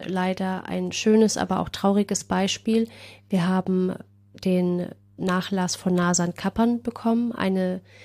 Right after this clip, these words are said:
ähm, bekannte Person in Mannheim, die jetzt auch kürzlich verstorben ist.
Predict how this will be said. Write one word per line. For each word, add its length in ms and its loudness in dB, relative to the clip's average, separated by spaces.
ähm, 540 0
bekannte 420 0
Person 440 2
in 180 2
Mannheim, 580 2
die 120 -6
jetzt 200 -2
auch 220 -8
kürzlich 400 -4
verstorben 600 0
ist. 400 2